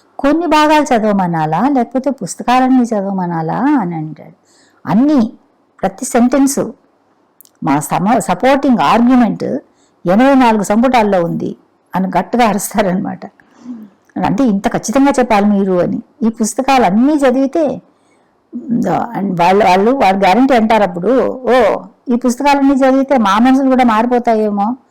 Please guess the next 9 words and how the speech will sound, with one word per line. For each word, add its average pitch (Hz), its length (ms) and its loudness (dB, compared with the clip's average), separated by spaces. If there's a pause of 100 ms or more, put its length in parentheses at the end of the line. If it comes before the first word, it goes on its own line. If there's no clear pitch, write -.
(280)
అంటే 202 120 2
మమ్మల్ని 185 320 0
మార్చడానికే 233 480 2
ఇలా 208 220 2 (180)
అని 202 340 -6
తెచ్చారు 202 440 0
అంటారేమో 196 500 0
వాళ్ళు" 180 480 0 (220)
అంటాడు. - 440 -8